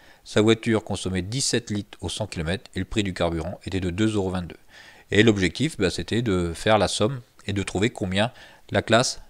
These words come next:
le budget de, du carburant de la classe. Première, euh, question, donc nommer la cellule B deux, B vingt-sept voiture. Donc ça, je l'ai pas, je l'ai pas évalué puisqu'on l'avait pas revu en classe.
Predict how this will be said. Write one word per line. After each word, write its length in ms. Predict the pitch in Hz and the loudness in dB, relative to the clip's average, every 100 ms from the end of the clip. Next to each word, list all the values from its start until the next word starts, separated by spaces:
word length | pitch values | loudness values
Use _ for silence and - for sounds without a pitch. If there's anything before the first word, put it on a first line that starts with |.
| - | -14
le 160 | - 92 | -6 -2
budget 240 | 95 113 | 2 2
de, 340 | 117 95 87 82 - - | 2 0 0 -4 -10 -14
du 100 | 90 | -2
carburant 400 | - 110 101 113 | 4 4 4 2
de 40 | |
la 60 | 98 | 0
classe. 300 | - - - - - - - | -6 -14 -16 -18 -20 -20 -10
Première, 440 | - 151 160 160 156 | 2 4 6 4 6
euh, 400 | 139 135 135 135 - - _ _ - - | 6 6 6 2 -2 -20 _ _ -20 -6
question, 340 | - 123 - 202 | 0 2 2 4
donc 140 | 135 | 4
nommer 260 | 131 143 143 | 4 4 6
la 100 | 131 | 4
cellule 260 | 143 135 | 4 -2
B 160 | 123 127 | 0 2
deux, 380 | 127 131 131 - | 4 2 0 0
B 40 | 113 | 2
vingt-sept 440 | 113 113 - 113 | 2 2 0 0
voiture. 340 | 101 98 - 90 - - - - | 0 -2 -2 -6 -10 -20 -20 -16
Donc 120 | - | -2
ça, 140 | 131 | 0
je 100 | 120 | 2
l'ai 100 | 117 | 0
pas, 480 | 107 107 104 101 95 | 4 6 6 4 2
je 60 | 92 | -2
l'ai 80 | |
pas 120 | 98 104 | 2 4
évalué 280 | 101 107 | 4 4
puisqu'on 300 | 104 - - | 0 -4 -8
l'avait 200 | 95 90 | -4 -2
pas 120 | 92 90 | 0 0
revu 160 | 90 | 0
en 100 | 92 | -2
classe. 300 | 104 135 - | 0 -2 -2